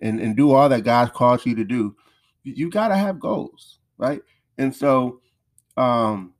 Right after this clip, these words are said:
you know, we, we've heard the old adage of, uh, smart goals, and, you know, I'm not gonna spend a lot of time on that, but I feel it's, uh, necessary to, to, to talk a little bit about that because maybe you've never heard of smart goals. Maybe you don't understand it. Maybe you've never even,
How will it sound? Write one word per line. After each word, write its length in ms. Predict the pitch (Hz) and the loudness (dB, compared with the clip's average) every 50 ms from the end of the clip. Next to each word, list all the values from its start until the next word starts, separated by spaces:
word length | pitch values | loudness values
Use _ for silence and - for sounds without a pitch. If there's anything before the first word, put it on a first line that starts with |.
| _ _ _ _ _ _ _ _ - | _ _ _ _ _ _ _ _ 0
you 100 | 175 170 | 2 2
know, 120 | 147 131 | 2 2
we, 240 | 120 113 127 143 160 | 0 2 2 2 4
we've 240 | 147 143 165 196 180 | 4 4 2 0 0
heard 400 | 156 180 160 147 135 127 123 - | -2 0 0 2 0 0 -2 -2
the 140 | 123 113 - | -2 -2 -2
old 320 | - 120 120 117 113 - - | -2 -2 -2 -2 -2 -4 -2
adage 460 | 117 113 110 110 107 110 113 98 107 | -2 -2 0 0 -2 -4 -4 -4 -4
of, 260 | 110 107 107 104 98 104 | -4 -4 -4 -4 -4 -4
uh, 180 | 104 104 104 | -4 -4 -4
smart 400 | 107 - - 120 113 120 120 107 | -6 -6 -2 0 0 0 0 0
goals, 400 | 110 117 117 113 120 135 143 131 | 0 0 2 2 2 0 0 0
and, 200 | 120 104 101 107 - _ _ _ _ _ _ _ - | -2 -2 -4 -4 -8 _ _ _ _ _ _ _ -6
you 60 | 117 | -2
know, 60 | 127 | -2
I'm 60 | 139 | 0
not 140 | 151 156 143 | 0 0 0
gonna 120 | 151 135 131 | -2 -4 -4
spend 220 | - - 135 120 | -2 -2 -2 0
a 20 | |
lot 220 | 117 113 117 135 143 | 2 2 2 2 0
of 80 | 123 | -2
time 260 | - 139 123 117 110 101 | -2 -2 -2 0 0 -2
on 140 | 101 101 | -2 -2
that, 340 | 98 101 107 110 - - - | -2 -2 -4 -4 -6 -6 -2
but 380 | - 165 170 131 127 113 - - - - - | 0 2 4 4 2 0 -4 -10 -20 -18 -14
I 80 | - 113 | -12 -12
feel 240 | - - - 147 139 | -10 -6 -4 -4 -2
it's, 320 | 131 123 113 - - - | -2 -4 -6 -8 -10 -6
uh, 280 | 127 117 113 110 110 107 | -2 -2 0 -2 -2 -4
necessary 600 | 107 123 143 139 - 127 - - 127 120 113 110 | -4 -2 -2 -4 -4 -6 -6 -4 -2 -2 0 -2
to, 280 | 107 104 104 - - | -2 -4 -8 -12 -12
to, 140 | - 123 113 - | -8 -8 -8 -6
to 180 | - 123 117 | -6 -8 -8
talk 280 | - - - 139 120 - | -6 -4 -2 -2 -2 -2
a 40 | 113 | -2
little 200 | 120 165 208 185 | -2 -2 -2 0
bit 120 | 151 127 | -2 -2
about 280 | 104 90 107 104 98 - | -2 -2 -2 -4 -4 -4
that 140 | 113 117 113 | -4 -4 -4
because 280 | 131 - 147 139 127 | -6 -6 -6 -4 -4
maybe 260 | 135 156 175 170 175 180 | -2 -4 -4 -4 -6 -6
you've 160 | 185 180 165 | -6 -6 -6
never 260 | 170 175 175 165 165 | -4 -4 -4 -4 -4
heard 260 | 151 170 185 196 147 | -4 -4 -4 -2 -4
of 100 | 107 - | -4 -6
smart 280 | - - 113 101 - - | -6 -6 -6 -6 -6 -8
goals. 300 | - - - - - _ _ _ - - _ _ _ _ - | -12 -14 -14 -16 -20 _ _ _ -20 -20 _ _ _ _ -4
Maybe 220 | - 127 131 127 139 | -2 0 0 2 4
you 100 | 139 135 | 2 4
don't 300 | 131 139 143 135 - 135 | 4 2 0 0 0 -2
understand 560 | 127 - 120 - - - 135 139 143 143 143 | -4 -4 -6 -8 -6 -6 -4 -4 -2 -2 -2
it. 40 | 127 | -2
Maybe 220 | 120 123 120 123 | -2 -2 0 0
you've 140 | 123 120 117 | 0 0 0
never 240 | 123 123 123 120 123 | 0 0 0 0 0
even, 380 | 127 123 110 117 113 113 110 | 0 0 0 -2 -4 -4 -6